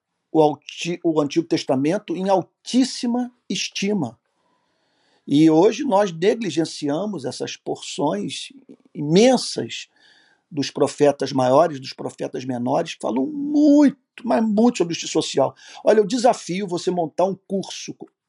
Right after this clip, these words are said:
sobre sexo com base na mensagem dos profetas maiores e menores.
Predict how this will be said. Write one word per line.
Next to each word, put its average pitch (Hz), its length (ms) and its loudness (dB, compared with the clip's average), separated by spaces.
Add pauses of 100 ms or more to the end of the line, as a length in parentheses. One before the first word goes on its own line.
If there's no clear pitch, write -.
(160)
sobre 165 400 -2
sexo - 800 0 (560)
com 165 180 -4
base 175 360 4
na 175 120 -4
mensagem 175 760 -2
dos 160 280 -10
profetas 156 480 -4
maiores 165 340 -2
e 185 40 -12
menores. 147 580 -6